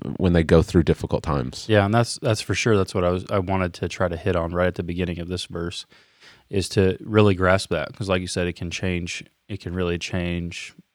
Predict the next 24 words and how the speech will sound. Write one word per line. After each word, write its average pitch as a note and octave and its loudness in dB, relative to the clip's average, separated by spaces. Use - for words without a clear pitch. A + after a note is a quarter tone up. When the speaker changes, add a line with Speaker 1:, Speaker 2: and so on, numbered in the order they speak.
Speaker 2:
everything G2 -2
about E2 -6
the F#2 -6
way E2+ -2
you E2 -4
view E2+ -6
life. E2 -2
Speaker 1:
Mm-hmm. D#2+ -4
Speaker 2:
I - -12
mean, F2 -2
so - 0
many F#2+ 4
people F2+ -2
feel F2 -2
re-, E2+ -4
just - -4
lonely F#2 0
and E2 -4
isolated E2+ -2
and E2 -6
rejected F2 -6
Speaker 1:
Yeah. D2 -2
Speaker 2:
just - 0
from F2 0